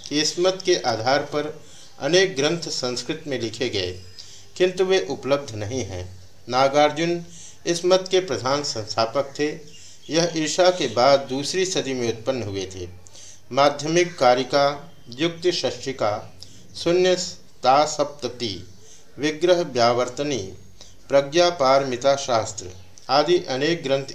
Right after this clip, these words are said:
इन्होंने लिखे हैं। आर्यवेद, इनके पश्चात आर्यवेद हुए। इनके ग्रंथों में चतुशतक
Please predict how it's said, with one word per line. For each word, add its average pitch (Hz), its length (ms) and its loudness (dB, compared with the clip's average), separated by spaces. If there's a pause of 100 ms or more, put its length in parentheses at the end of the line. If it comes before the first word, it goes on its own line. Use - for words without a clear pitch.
इन्होंने 120 480 -4
लिखे 101 300 -8
हैं। 92 280 -8 (840)
आर्यवेद, 123 720 2 (240)
इनके 170 280 2
पश्चात 156 640 2
आर्यवेद 135 540 0
हुए। 165 220 -4 (580)
इनके 165 300 0
ग्रंथों 147 420 0
में 151 240 0
चतुशतक 151 920 0